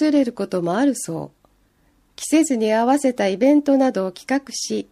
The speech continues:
楽しく参加できる工夫をしていると説明があり、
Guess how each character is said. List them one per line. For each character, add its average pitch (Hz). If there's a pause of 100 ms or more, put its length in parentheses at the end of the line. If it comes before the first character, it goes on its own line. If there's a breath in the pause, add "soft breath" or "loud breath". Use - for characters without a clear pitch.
(200)
楽 285
し 359
く 277
参 285
加 294
で 277
き 277
る 226
工 185
夫 285
を 285
し 285
て 247
い 226
る 202 (360)
と 294
説 254
明 233
が 208
あ 190
り、 151